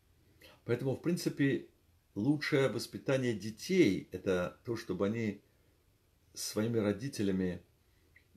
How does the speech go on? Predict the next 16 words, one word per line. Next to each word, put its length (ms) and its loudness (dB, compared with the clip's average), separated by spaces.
а, 540 -4
жили, 420 2
общались 580 0
таким 340 -6
образом, 360 -4
чтобы 520 -2
тем 280 -2
было 200 0
приятно, 720 -4
чтобы 260 -8
они 140 -2
давали 320 2
нахас, 520 -2
уважение 440 -4
своим 240 -6
родителям. 440 -14